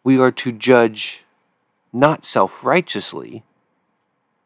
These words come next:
not to judge on our meager opinions,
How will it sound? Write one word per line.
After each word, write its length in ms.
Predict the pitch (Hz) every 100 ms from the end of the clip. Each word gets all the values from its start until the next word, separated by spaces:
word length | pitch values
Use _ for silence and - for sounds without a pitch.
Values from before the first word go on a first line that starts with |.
| _ _ _ _
not 300 | 120 135 - - _ _ _ _ _ _ _ _
to 100 | -
judge 400 | 113 104 113 101
on 360 | 110 101 90 98 -
our 300 | 104 92 80 -
meager 720 | 98 104 120 107 101 87 82 _ _ _
opinions, 1000 | 101 - - 185 185 - - 107 -